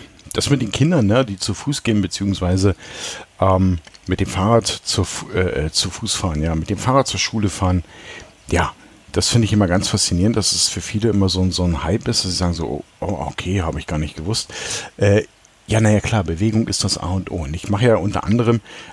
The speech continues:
auch grad wieder viel Bewegung. Das klingt jetzt auch ein bisschen komisch, aber mache ich tatsächlich, ähm, das Ganze könnt ihr auch verfolgen in dem Podcast I Like to Move It.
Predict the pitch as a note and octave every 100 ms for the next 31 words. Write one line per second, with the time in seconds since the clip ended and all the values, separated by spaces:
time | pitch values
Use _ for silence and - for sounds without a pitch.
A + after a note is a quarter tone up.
0 | - G2 A#2 - G2+ F#2 F2 A2+ B2 A2+
1 | - - C#3 G#2 F2+ B2 D3+ F3+ F3 C#3
2 | - _ _ _ _ - - - - G#2
3 | F#2 E2+ G2 A2 F2 - G2+ F2 - F2+
4 | F#2 - - - - G2 G#2 A#2 - G#2
5 | G2 C#3+ - D3 - E2 G2 G2 F#2+ G2
6 | - - - F2+ A2 - G#2+ G2+ - -
7 | G2 F2 G#2 G#2 F#2 G2+ G#2 - G2+ -
8 | G2 - - G2 G#2+ E2 E2 F2 - -
9 | F2+ F2 D2+ G2 G#2 G2+ -